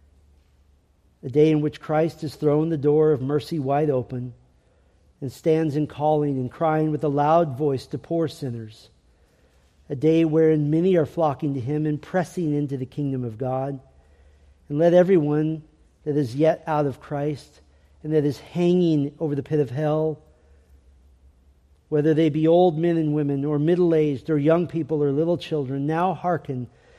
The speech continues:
to the loud calls of God's word and providence. This acceptable year of the Lord, a day of such great favors to come, will doubtless be a day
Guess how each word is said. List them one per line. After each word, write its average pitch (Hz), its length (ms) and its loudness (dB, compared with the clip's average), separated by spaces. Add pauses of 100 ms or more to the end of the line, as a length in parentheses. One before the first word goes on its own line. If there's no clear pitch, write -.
(200)
to 160 80 -8
the 156 140 2
loud 170 480 4
calls 143 420 -2
of 127 120 -6
God's 151 380 2
word 156 260 0
and 151 100 -4
providence. 127 680 -4 (1300)
This 151 240 -2
acceptable 180 600 0
year 160 220 2
of 160 100 0
the 175 100 0
Lord, 143 340 2
a 143 60 0
day 160 200 2
of 175 100 0
such - 280 -2
great 170 280 0
favors 160 420 -2
to 185 80 -2
come, 139 300 -4
will 143 120 0
doubtless 139 460 -4
be 165 180 -2
a 160 40 2
day 139 460 0